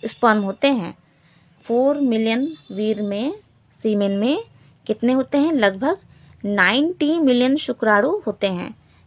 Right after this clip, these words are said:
ठीक है। तो शुक्राणु के ऐसे तो दो भाग होते हैं, लेकिन इनमें तीसरा भाग भी पाया जाता है। तो तीन भाग में ये विभाजित हो जाते हैं, जैसे कि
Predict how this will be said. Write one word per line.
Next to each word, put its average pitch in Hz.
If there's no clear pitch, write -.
ठीक 277
है। 415
तो 370
शुक्राणु 254
के 269
ऐसे 311
तो 277
दो 226
भाग 214
होते 208
हैं, 339
लेकिन 285
इनमें 240
तीसरा 294
भाग 214
भी 269
पाया 233
जाता 196
है। 190
तो 247
तीन 302
भाग 254
में 262
ये 262
विभाजित 240
हो 247
जाते 220
हैं, 277
जैसे 226
कि 262